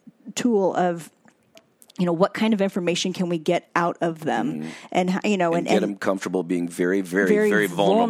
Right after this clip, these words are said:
Speaker 1: vulnerable.
Speaker 2: but in the bad sense.
Speaker 1: Right. And kind of whether it's to use it for your ad-, advantage, but, or,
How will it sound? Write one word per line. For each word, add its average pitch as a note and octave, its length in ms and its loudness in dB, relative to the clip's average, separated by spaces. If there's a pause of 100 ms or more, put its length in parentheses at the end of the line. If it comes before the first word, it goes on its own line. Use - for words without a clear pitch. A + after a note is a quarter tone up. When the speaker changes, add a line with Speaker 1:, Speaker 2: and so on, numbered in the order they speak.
Speaker 1:
vulnerable. E3+ 360 2
Speaker 2:
but F#2 100 2
in F2+ 80 0
the E2+ 60 -2
bad F#2+ 260 2
sense. D#2+ 420 -4
Speaker 1:
Right. F3+ 440 2
And G3+ 480 -2 (400)
kind A#3 320 0
of A3+ 300 0 (480)
whether A3 320 2
it's G3+ 140 -2
to - 100 -4
use A3+ 200 0
it - 80 -2
for - 100 -2
your A3 220 2
ad-, E3+ 240 -8
advantage, F#3 600 0
but, - 140 0
or, F#3+ 240 2